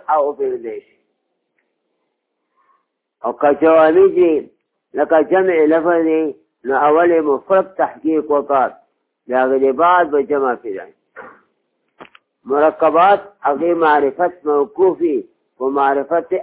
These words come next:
خپلو اجزاو باندې چې هغه مفردات دي. دې وجه نه دا کفر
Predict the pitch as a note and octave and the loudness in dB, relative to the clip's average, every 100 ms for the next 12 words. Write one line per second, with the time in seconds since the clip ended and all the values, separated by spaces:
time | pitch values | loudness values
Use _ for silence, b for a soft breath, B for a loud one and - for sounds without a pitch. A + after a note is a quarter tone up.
0 | C#3 C#3 - F#3+ G3 - D#3 C#3 - F3 | -4 -4 0 2 2 2 -2 -2 -2 2
1 | E3 C#3+ D#3 F3+ F#3 - C3 C3 B2 - | 2 2 0 0 -2 0 0 0 -2 -6
2 | A2+ A2+ A#2 G2+ - _ _ _ _ _ | -8 -4 -4 -6 -16 _ _ _ _ _
3 | _ _ _ _ _ _ _ _ _ _ | _ _ _ _ _ _ _ _ _ _
4 | _ _ _ - G2+ E3+ F#3 F3 D#3 D#3 | _ _ _ -18 -6 0 2 2 2 2
5 | D#3 D3+ D3 C#3 - F#3 D#3+ D#3+ A2+ | 2 2 2 0 0 -2 0 0 -2